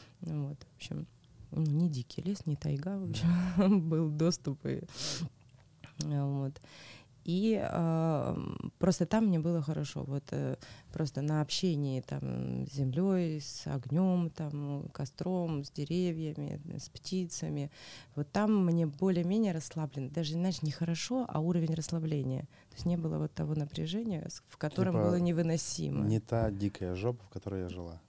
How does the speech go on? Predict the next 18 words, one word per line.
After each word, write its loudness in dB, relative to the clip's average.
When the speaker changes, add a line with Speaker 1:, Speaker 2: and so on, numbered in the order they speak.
Speaker 2:
Чуть -6
Speaker 1:
М, -4
Speaker 2:
лучше. -10
Speaker 1:
да. -4
Вот. 0
А 4
потом 4
похолодало, 4
и 4
все-таки -2
пришлось -2
вернуться, 2
и 0
снова 0
встал -2
вопрос, -2
потому -6
что, -4